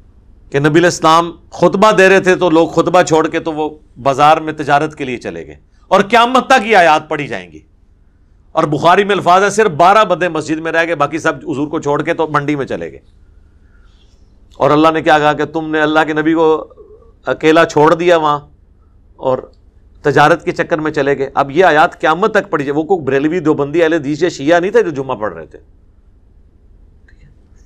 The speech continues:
तो basically आप ये समझें कि इंसान इंसान ही है, चाहे उस जमाने का हो या इस जमाने का।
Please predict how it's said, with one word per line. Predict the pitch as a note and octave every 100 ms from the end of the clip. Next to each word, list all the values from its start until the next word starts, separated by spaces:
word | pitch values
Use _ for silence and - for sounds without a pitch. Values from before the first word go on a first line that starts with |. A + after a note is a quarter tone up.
| - _ _ _ -
तो | D3+
basically | C#3 F3+ A3+ G#3 G#3 A#3+ - - - _
आप | E3 F#3+ G#3
ये |
समझें | G#3 A3 G3+ G3+
कि | G3
इंसान | E3+ D3+ E3+ G#3
इंसान | F#3 C#3+ D#3 G#3
ही | G3
है, | D#3+ E3+
चाहे | E3+ F3+
उस | E3+
जमाने | F#3 E3 D#3+
का | E3
हो | D#3 D#3+
या | D#3+ D3+
इस | D3+ A2
जमाने | A#2+ F2+ D#2 D#2
का। | -